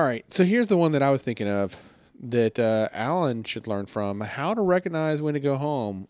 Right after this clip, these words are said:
or when to just turn it off and go to sleep. So to your point about not working up, not, not working all the way up until the point that you go to sleep, yeah, you definitely need to, to give the brain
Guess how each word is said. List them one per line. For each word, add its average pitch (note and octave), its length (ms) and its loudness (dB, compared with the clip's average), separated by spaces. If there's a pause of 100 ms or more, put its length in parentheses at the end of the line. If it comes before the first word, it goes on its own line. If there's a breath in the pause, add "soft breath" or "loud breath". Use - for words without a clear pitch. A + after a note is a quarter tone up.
or C3 380 2
when D3 240 -2
to D#3 80 -6
just C#3 280 -2
turn C3+ 240 -2
it B2+ 60 -2
off B2+ 220 2
and B2 80 -6
go A#2+ 80 2
to A2+ 80 -2
sleep. C3+ 340 0
So B2+ 260 2 (500 loud breath)
to E3+ 100 -2
your F#3 240 6
point F3+ 420 0
about C3 300 0
not C#3+ 240 0
working C#3+ 360 2
up, C3+ 220 0 (320)
not, D3 360 0 (100)
not C#3 220 0
working C#3 360 2
all A#2+ 180 2
the C3+ 60 4
way C3+ 120 4
up C3 100 0
until B2+ 200 -2
the A#2 100 -4
point - 320 -6
that - 220 -4
you A2+ 420 2 (100)
go A2+ 160 0
to G#2+ 60 -4
sleep, C#3 520 0 (720 soft breath)
yeah, E3+ 300 0
you C#3 220 -2
definitely D3+ 460 0
need C3+ 220 -2
to, B2 320 4
to - 160 -8
give A#2+ 160 -2
the A#2+ 60 -6
brain A#2 520 -4